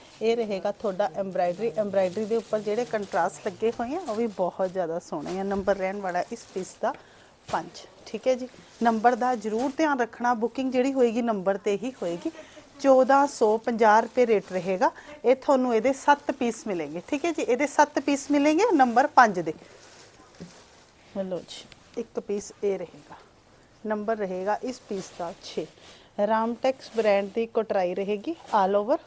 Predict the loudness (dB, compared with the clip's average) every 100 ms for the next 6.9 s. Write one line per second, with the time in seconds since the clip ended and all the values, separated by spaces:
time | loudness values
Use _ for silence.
0 | -12 -6 0 2 2 -4 -4 -4 -2 -2
1 | -2 -4 -4 -6 -6 0 0 0 -6 -6
2 | -6 -6 -8 -12 -20 -6 -2 0 2 0
3 | 0 -2 0 0 0 -4 -4 -6 -6 -4
4 | -2 -2 -4 -16 -6 -6 -6 -2 0 0
5 | -2 2 2 0 0 0 0 -2 -4 -4
6 | -4 -4 -4 -6 -6 -6 -2 -4 -2